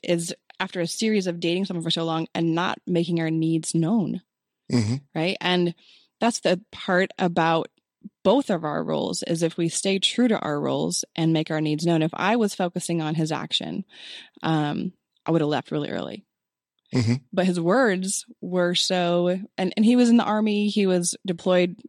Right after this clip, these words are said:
Speaker 1: most of our relationships. So it was easy to rely on words, um, and be that person that was actually, like, always rescuing him and always pleasing him, meeting his needs, 'cause he was positioning himself for that.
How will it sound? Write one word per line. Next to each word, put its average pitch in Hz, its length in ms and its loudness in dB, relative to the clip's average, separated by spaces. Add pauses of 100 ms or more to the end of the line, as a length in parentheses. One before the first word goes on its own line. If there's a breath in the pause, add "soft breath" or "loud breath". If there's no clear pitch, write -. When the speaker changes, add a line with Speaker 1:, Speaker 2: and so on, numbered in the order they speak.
(320)
Speaker 1:
most 175 260 2
of 185 40 0
our 180 60 0
relationships. 170 440 0
So 165 240 0 (280 loud breath)
it 208 60 2
was 190 180 4
easy 233 260 6
to 214 100 6
rely 175 480 4
on 151 200 2
words, 147 560 -2 (440 loud breath)
um, 160 440 2 (120)
and 165 160 4
be 180 140 4
that 170 200 0
person 165 320 2
that 160 100 0
was 160 140 2
actually, 165 280 0
like, 143 220 -4 (140)
always 165 200 4
rescuing 151 460 0
him 254 500 6
and 185 120 2
always 160 480 0 (640)
pleasing 165 220 2
him, 185 160 2
meeting 160 200 0
his 196 220 2
needs, 226 320 4
'cause 170 220 0
he 190 140 0
was 170 240 2 (200)
positioning 208 300 2
himself 170 260 -2
for 160 100 -2
that. 160 200 -2